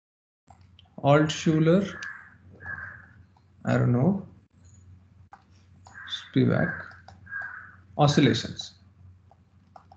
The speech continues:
So you might also have heard of, uh, something called Aharonov-Bohm effect, okay, which is, uh, similar. So you basically see oscillations in the current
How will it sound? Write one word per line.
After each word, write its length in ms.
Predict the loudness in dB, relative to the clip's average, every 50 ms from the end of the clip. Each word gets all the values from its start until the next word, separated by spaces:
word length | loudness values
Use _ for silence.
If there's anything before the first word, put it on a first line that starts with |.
| -20 -20 -20 -20 _ _ -6
So 360 | 4 6 8 8 8 8 8
you 140 | 8 8 8
might 260 | 10 8 6 6 6
also 540 | 6 4 4 4 4 4 4 6 6 6 4
have 240 | 4 4 2 2 2
heard 260 | 4 4 6 6 6
of, 360 | 4 4 2 0 -2 -4 -2
uh, 160 | 0 0 0
something 300 | 0 -2 -4 -4 -4 -2
called 160 | 2 2 2 4
Aharonov-Bohm 720 | 4 4 4 6 6 6 6 6 4 4 2 2 2 0 -2
effect, 420 | -4 0 0 0 0 0 -6 -14 -18 _ -20 _ _ _ _ _ -10 -8
okay, 240 | -4 -2 0 0 0
which 160 | 0 4 4
is, 240 | 4 4 2 0 0
uh, 160 | 0 0 0
similar. 500 | 2 2 2 4 4 2 0 0 -6 -14 -18 -16
So 140 | -10 -6 -2
you 140 | -2 0 0
basically 460 | 0 0 0 0 2 4 6 6 6
see 220 | 4 2 0 2
oscillations 640 | 2 2 2 2 2 0 0 0 0 0 -2 0 0
in 100 | 0 0
the 80 | 0 0
current 400 | 2 2 2 2 2 0 -2